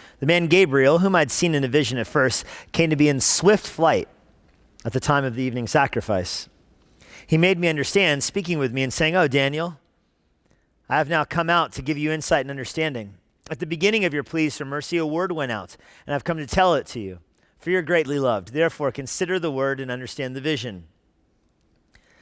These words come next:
Seventy weeks are decreed about your people and your holy city to finish the transgression, to put an end to sin, to atone for iniquity, to bring in everlasting righteousness, to seal both vision and prophet, and to anoint a most holy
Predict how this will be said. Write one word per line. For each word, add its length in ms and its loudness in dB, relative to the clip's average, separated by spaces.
Seventy 440 2
weeks 360 0
are 60 -4
decreed 480 2
about 260 0
your 100 -4
people 360 0
and 100 -4
your 80 -4
holy 260 -2
city 360 -2
to 80 -6
finish 380 -2
the 60 -8
transgression, 760 -4
to 80 -6
put 160 0
an 100 -2
end 160 2
to 80 -2
sin, 440 -8
to 80 -4
atone 340 0
for 140 -2
iniquity, 500 -2
to 120 -2
bring 220 4
in 120 4
everlasting 540 6
righteousness, 580 0
to 80 -6
seal 260 4
both 200 2
vision 340 -2
and 100 -6
prophet, 460 2
and 160 -4
to 100 -2
anoint 460 2
a 40 -6
most 260 -2
holy 400 -2